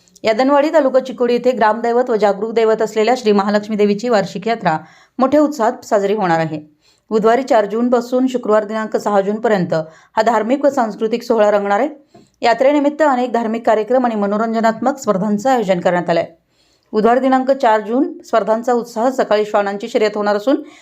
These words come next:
विजेत्यांसाठी अनुक्रमे तीन हजार एक, दोन हजार एक, एक हजार एक अशी बक्षिसं आहेत.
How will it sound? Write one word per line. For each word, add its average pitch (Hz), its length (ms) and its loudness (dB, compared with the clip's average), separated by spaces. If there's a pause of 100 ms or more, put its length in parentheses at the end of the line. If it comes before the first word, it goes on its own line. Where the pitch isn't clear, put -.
(140)
विजेत्यांसाठी 262 640 2
अनुक्रमे 233 420 -2
तीन 214 220 -4
हजार 208 300 2
एक, 226 280 -2
दोन 190 180 0
हजार 208 240 2
एक, 220 280 -4
एक 202 200 -4
हजार 220 180 2
एक 170 180 0
अशी 202 160 -2
बक्षिसं 202 380 -2
आहेत. - 120 0